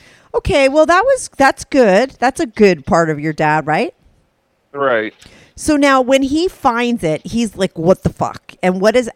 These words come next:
Speaker 1: what does he sit you down and start saying? You said he, like, went into this whole thing about masturbate. Did he ca-, catch you masturbating in them or no? I mean, he just saw them in your bag or something?
Speaker 2: Yeah, like, he just saw it underneath my bed,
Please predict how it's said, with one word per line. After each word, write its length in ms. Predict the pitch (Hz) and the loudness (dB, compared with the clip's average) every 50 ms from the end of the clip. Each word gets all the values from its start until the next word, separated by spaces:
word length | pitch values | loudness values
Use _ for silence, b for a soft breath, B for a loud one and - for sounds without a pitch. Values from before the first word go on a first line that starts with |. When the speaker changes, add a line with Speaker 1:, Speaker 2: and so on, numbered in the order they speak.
| 208 | -6
Speaker 1:
what 160 | 202 180 233 | -4 -2 0
does 140 | 226 262 240 | 0 0 -2
he 100 | 254 254 | -2 -4
sit 220 | - - 240 214 - | -4 -4 -6 -6 -4
you 120 | 196 196 | -4 -4
down 400 | 165 190 180 170 170 170 165 160 | -2 0 0 2 2 0 -2 -2
and 200 | 165 156 151 139 | -4 -6 -8 -10
start 320 | - - - 170 160 - | -8 -6 -4 -4 -4 -4
saying? 280 | - - 180 147 139 147 | -4 -4 -4 -2 -4 -6
You 60 | 156 | -8
said 180 | - - 190 170 | -6 -6 -6 -6
he, 160 | 175 175 165 147 | -6 -8 -8 -4
like, 160 | 175 170 160 - | -4 -4 -4 -2
went 220 | 165 156 170 170 | -2 -2 -2 0
into 220 | 175 175 - - 170 | -2 -6 -6 -6 -6
this 160 | 156 151 - | -6 -6 -6
whole 240 | - - 175 160 156 | -2 0 0 0 0
thing 220 | - - 165 156 156 | -2 -4 -6 -6 -4
about 180 | 139 147 117 | -6 -6 -4
masturbate. 400 | 147 156 139 143 - - - - | -4 -6 -6 -6 -8 -10 -12 -8
Did 140 | - 269 247 | -6 -4 -2
he 80 | 285 254 | -2 -4
ca-, 260 | - - - - - - - | -4 -4 -4 -4 -4 -4 -6
catch 320 | - 262 294 302 - - | -6 -4 -4 -4 -6 -6
you 80 | - 262 | -6 -6
masturbating 680 | 220 185 156 147 214 - - 311 - 339 330 311 349 349 | -4 -4 -4 -4 -6 -6 -8 -8 -8 -8 -8 -8 -8 -10
in 80 | 370 370 | -8 -8
them 140 | 403 415 403 | -6 -6 -4
or 120 | 339 285 262 | -2 -2 -2
no? 360 | 262 320 370 - - - 160 | -2 -2 -2 -2 -2 -4 -4
I 60 | 165 | -4
mean, 140 | 190 202 208 | -4 -4 -4
he 100 | 226 226 | -4 -4
just 240 | - 240 233 - - | -4 -4 -6 -4 -2
saw 220 | - 226 220 214 | 2 2 4 4
them 140 | 196 220 214 | 2 0 -2
in 100 | 214 190 | -4 -4
your 100 | 170 151 | -6 -6
bag 360 | 147 - 160 160 175 202 196 | -4 -2 -2 0 0 -2 -4
or 40 | 247 | -6
something? 420 | 233 - 262 254 - 277 294 320 349 _ _ _ _ _ _ _ _ _ _ _ _ _ _ _ _ _ _ _ b b b b b b b b _ - | -8 -8 -8 -8 -6 -8 -8 -8 -12 _ _ _ _ _ _ _ _ _ _ _ _ _ _ _ _ _ _ _ b b b b b b b b _ 0
Speaker 2:
Yeah, 180 | 165 160 151 | 4 6 6
like, 200 | 143 143 147 143 | 6 6 4 2
he 120 | - - 190 | 0 -6 -8
just 260 | 165 160 156 147 - | -6 -6 -6 -6 -4
saw 260 | - 170 160 156 147 147 | 0 2 4 6 6 4
it 60 | 139 | 2
underneath 400 | 139 139 143 143 147 147 139 - | 0 -2 -4 -4 -6 -8 -8 -8
my 160 | 139 139 127 | -6 -6 -6
bed, 600 | 123 - 139 139 135 139 139 131 139 139 - 139 | -4 -2 0 2 4 4 4 2 2 -2 -4 -10